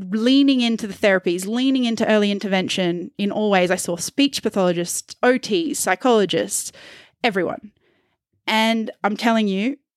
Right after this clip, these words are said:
as much as I tried my best, it didn't do a lot. <laughs> I got a couple of benefits from it, but not a lot.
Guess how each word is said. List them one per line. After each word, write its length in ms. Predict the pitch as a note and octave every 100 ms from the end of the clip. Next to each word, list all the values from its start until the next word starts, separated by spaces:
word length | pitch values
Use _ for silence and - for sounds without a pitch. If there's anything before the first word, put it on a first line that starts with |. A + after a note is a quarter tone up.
| _
as 160 | G#3 G3+
much 240 | G3+ G3+
as 100 | G3+
I 120 | G3
tried 480 | G3 G#3 F3+ F3+ E3+
my 120 | F3+
best, 600 | F3 F3+ F#3 A#3 - - - _ _ _
it 120 | G#3
didn't 160 | F#3+ G3
do 120 | G3
a 40 |
lot. 260 | F3+ D#3 - _
<laughs> 60 | - - - - F4+ G#4+ - _ _ - - F#4+ D4+ C#4+ _ _
I 120 | A#3
got 120 | C#4+
a 60 | E4
couple 260 | G4+ F#4+
of 80 | F#4+
benefits 400 | F4 C4+ - -
from 200 | - C#3
it, 120 | - _ _
but 140 | G#3
not 220 | A3+ B3+ D4+
a 40 |
lot. 220 | G#3 -